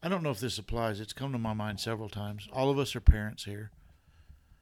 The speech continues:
Do you remember those times, and, and, and J B, you still have little ki-, smaller kids. We have, our kids are grown, but now we got grandkids. On Christmas morning,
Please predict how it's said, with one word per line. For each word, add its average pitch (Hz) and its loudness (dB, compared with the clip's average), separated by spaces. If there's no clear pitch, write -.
Do 135 -2
you 151 0
remember 214 0
those 175 0
times, 120 -2
and, 117 -6
and, 123 -6
and 127 -6
J 131 0
B, 135 -4
you 135 -2
still 143 -2
have 113 -2
little 110 -2
ki-, - -18
smaller 117 -4
kids. 104 -12
We 123 -4
have, 113 -4
our 117 -10
kids 117 -10
are 120 -12
grown, 117 -8
but 123 -10
now 123 2
we 117 0
got 113 -4
grandkids. 107 -6
On 123 -4
Christmas 147 -6
morning, 101 -6